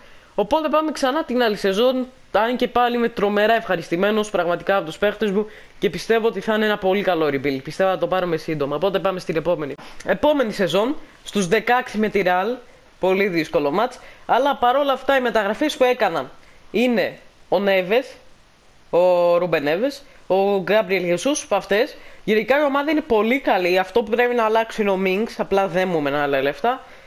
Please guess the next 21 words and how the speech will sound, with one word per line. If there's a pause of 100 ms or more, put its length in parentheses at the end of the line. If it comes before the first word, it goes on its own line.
(180)
Ε,
οπότε,
παιδιά, (840)
πάμε (340)
με
τη
Real,
η
ομάδα
είναι
τρομερή.
Ο
Κόντσα,
παιδιά,
δεν
περίμενα
να
ανέβει
τόσο, (400)
να
ανέβει.